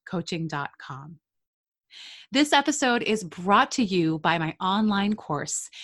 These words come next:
Inner Compass, the course. Inner Compass, the course is a step-by-step guide that will show you exactly how to go after your dreams in a way that is sustainable, efficient, and enjoyable.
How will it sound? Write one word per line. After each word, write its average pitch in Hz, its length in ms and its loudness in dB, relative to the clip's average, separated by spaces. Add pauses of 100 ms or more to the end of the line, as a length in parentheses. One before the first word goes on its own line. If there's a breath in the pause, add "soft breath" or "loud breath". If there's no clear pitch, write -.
(220 loud breath)
Inner 214 300 4
Compass, 165 640 -4
the 156 140 -4
course. - 600 -10 (580 loud breath)
Inner 285 240 8
Compass, 285 380 2
the 233 100 0
course 214 420 2
is 202 140 0
a 196 60 0
step-by-step 254 1160 2
guide 160 320 0
that 165 100 -2
will 170 100 -4
show - 200 -2
you 170 160 0
exactly 170 880 0 (360 loud breath)
how 214 220 6
to 254 120 4
go 240 160 4
after 220 240 2
your 208 160 2
dreams 160 560 0
in 190 100 -2
a 190 100 2
way 180 400 0
that 175 200 -2
is 175 240 -6
sustainable, 220 1000 -2 (440 loud breath)
efficient, - 760 -2 (680)
and 180 120 0
enjoyable. 156 760 -4